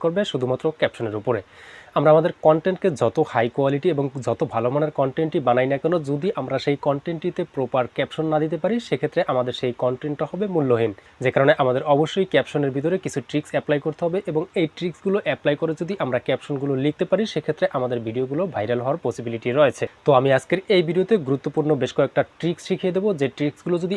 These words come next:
আপনি আপনার ক্যাপশনে অ্যাপ্লাই করেন, সেক্ষেত্রে হান্ড্রেড পার্সেন্ট আপনার কনটেন্ট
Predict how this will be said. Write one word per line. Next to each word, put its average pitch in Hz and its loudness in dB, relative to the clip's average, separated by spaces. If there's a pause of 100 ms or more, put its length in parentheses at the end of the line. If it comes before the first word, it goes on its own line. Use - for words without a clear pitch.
আপনি - -4
আপনার 127 0
ক্যাপশনে 147 2
অ্যাপ্লাই 170 2
করেন, 185 0 (100)
সেক্ষেত্রে 190 -2 (100)
হান্ড্রেড 143 0
পার্সেন্ট 185 -2 (100)
আপনার 123 -4 (100)
কনটেন্ট 139 0